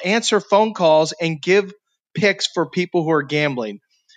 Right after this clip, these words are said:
That sounds insanely impossible for that to work. And yet that's why I am doing what I'm doing right now, because I didn't know any better.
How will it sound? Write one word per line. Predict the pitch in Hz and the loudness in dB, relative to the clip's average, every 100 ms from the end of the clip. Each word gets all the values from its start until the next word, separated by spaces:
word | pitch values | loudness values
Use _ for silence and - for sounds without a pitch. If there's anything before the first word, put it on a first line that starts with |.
| _ _ - | _ _ -12
That | 254 - | -6 -2
sounds | 262 233 208 - - - | 0 -2 -2 -8 -10 -6
insanely | 214 202 - - - 240 247 233 208 | -6 -4 -6 -4 -2 -2 0 0 2
impossible | 196 185 - 196 190 180 151 | 0 -4 -2 -2 0 -2 -2
for | 143 151 | -2 0
that | 143 147 | 0 0
to | 151 | -2
work. | 139 170 151 - - - - | 0 2 0 -2 -18 -18 -8
And | 151 | 0
yet | 160 151 | 0 0
that's | 160 185 - | -2 -2 -2
why | 185 165 | 0 0
I | 151 160 | 0 0
am | 151 139 | -2 -2
doing | 147 160 151 | -2 0 0
what | 147 | 2
I'm | 143 135 | 2 0
doing | 147 151 135 | -2 -2 -2
right | 143 143 131 | 0 0 0
now, | 147 151 | 0 0
because | 135 131 143 139 - - - | -2 -2 0 0 -4 -20 -2
I | 170 | -2
didn't | 160 202 190 175 | 0 -2 -2 0
know | 190 220 | 2 4
any | 180 | 2
better. | 139 123 110 | -2 -6 -6